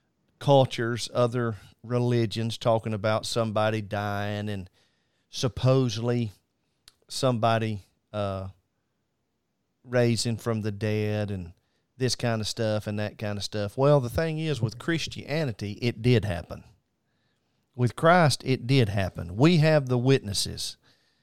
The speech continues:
uh, in the scriptures. A-, again, I know this guy wouldn't want to take that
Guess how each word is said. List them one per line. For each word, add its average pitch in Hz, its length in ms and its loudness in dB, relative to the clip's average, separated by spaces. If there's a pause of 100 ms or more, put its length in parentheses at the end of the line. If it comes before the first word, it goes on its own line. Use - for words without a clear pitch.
(180)
uh, 98 400 2
in 135 200 4
the 120 80 2
scriptures. 107 600 -2 (100)
A-, 135 160 -4
again, 139 460 0 (380)
I 190 120 8
know 175 160 8
this 131 200 4
guy 120 240 6
wouldn't 113 280 2
want 113 120 2
to 104 140 -4
take 165 240 4
that 110 360 2